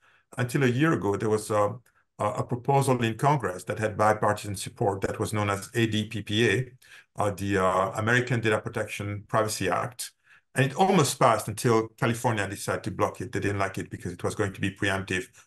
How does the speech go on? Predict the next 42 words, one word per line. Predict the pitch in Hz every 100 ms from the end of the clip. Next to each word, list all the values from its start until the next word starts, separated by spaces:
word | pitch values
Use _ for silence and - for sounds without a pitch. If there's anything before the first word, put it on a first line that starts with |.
| -
preventing | 113 107 101
people | - - 95
in | 92
California | 95 90 95 92 87
from | 98
passing | 98 95 98
their | 92
own | 110 101
laws. | 82 - - _ _ _ _ -
But | 120 120 -
that | 120 139
actually | 143 - 127
had | 131 -
provisions | 123 123 120 107 104 - _ _ -
for, | - 127 113 117 -
uh, | 110
some | - 135 117
of |
the | 113
standards | - 117 110 101 -
that | 107
I'm | 110 110 -
advocating. | 113 107 - - 90 98 101 - -
Standards, | - - 143 143 -
for | 135
instance, | 123 139 123
to | -
communicate | 117 127 131 143 - 147 139 - - - _ -
choices | - 143 139 - 147
that | 123 113
are | 107
being | 104 107
made | 104
available, | 104 98 107 123 143 - _
uh, | 123
to | 110 123
people, | 131 131 147 151 - _ _
and | 117 113 110
chance, | - 123 127 139
uh, | 127 110
standards | - 139 127 127 127
for | - 117 110